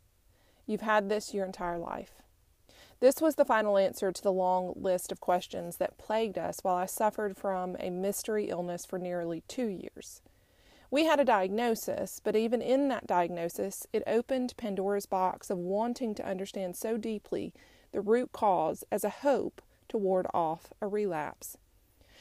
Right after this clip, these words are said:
How could a person go their entire life and then suddenly be struck with a debilitating illness that doctors couldn't explain or offer durable treatments to solve? But then,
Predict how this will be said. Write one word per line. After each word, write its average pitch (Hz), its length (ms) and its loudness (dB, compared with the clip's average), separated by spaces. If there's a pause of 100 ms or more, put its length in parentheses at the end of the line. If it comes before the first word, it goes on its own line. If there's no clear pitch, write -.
(140)
How 269 180 6
could 320 140 4
a 311 40 2
person 254 360 2
go 214 240 4
their 190 180 0
entire 196 460 0
life 185 420 0
and 180 80 -4
then 180 120 -6
suddenly 208 600 -2
be 190 140 -4
struck 226 420 0
with 202 140 -4
a 185 60 -6
debilitating 208 640 -2
illness 214 460 -4
that - 120 -10
doctors 220 480 -2
couldn't 220 320 -6
explain 208 840 -6 (380)
or - 260 -2
offer 220 640 6
durable 190 580 0
treatments - 580 -4
to 202 100 -8
solve? - 540 -4 (880)
But 233 120 6
then, 208 500 4